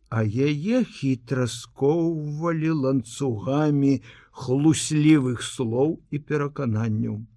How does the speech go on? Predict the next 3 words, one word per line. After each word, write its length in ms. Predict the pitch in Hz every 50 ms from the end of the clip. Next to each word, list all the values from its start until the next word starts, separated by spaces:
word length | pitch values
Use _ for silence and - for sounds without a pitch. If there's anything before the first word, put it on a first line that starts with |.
| _ _ _ _ _ _ _ _ _ _ _ _ _ _ _ _ _ _ _ _ _ _ _
Ператваралі 960 | - 208 254 226 214 196 - - 160 160 160 151 151 156 151 151 139 139 139
ў 40 | 127 - -
чыстенькую 1120 | - - - 226 240 226 - - - - 202 185 165 - - - 196 185 165 170 165 165